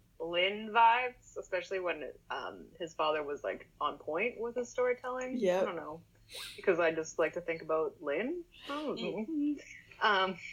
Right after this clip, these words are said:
Speaker 1: sounds creepy. And, yeah, I really liked it. It was fascinating, and the imagery was incredible.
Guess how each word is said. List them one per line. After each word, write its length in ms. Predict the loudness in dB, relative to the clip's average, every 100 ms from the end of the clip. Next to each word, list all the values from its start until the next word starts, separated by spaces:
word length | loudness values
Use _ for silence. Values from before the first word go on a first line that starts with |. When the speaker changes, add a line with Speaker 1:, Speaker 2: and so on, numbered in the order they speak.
| -14 -10
Speaker 1:
sounds 320 | -2 0 0
creepy. 420 | 0 0 2 -2 -6 -20 _ _ _ _ _ 4
And, 800 | 6 8 8 8 6 6 2 -4 -10 -20 -20 2
yeah, 140 | 6 6 4 0
I 40 |
really 200 | 0 2
liked 220 | 0 0
it. 160 | -4 -6 -6
It 60 | 0
was 340 | 0 -2 -10 -8 2
fascinating, 480 | 2 4 0 2 2
and 180 | 0 -6 -16 _ -2
the 260 | 2 4
imagery 400 | 2 0 2 4 4
was 320 | 0 -2 -20 _ -16
incredible. 600 | -2 2 2 4 2